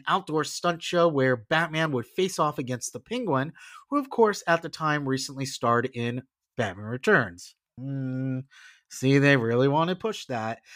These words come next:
And I believe this was in, like, like, early nineteen ninety-two, mid nineteen ninety-two, because when Batman Returns came out, it was,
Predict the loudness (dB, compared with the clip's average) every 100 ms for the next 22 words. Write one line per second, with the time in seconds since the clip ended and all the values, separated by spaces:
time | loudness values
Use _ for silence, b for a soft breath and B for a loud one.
0 | B B -4 -2 0 0 0 -2 -2 -2
1 | -2 0 2 0 0 -4 -2 -2 -4 -8
2 | 0 0 0 -2 0 4 6 4 2 0
3 | 0 -2 -2 -2 -4 -6 -6 -8 -8 -8
4 | -10 -12 -12 -12 -12 -14 -10 -10 -10 B
5 | B B -8 -4 4 4 4 -4 -6 -8
6 | -10 -10 -8 -2 0 0 -2 -8 -6 -4
7 | -4 -6 -10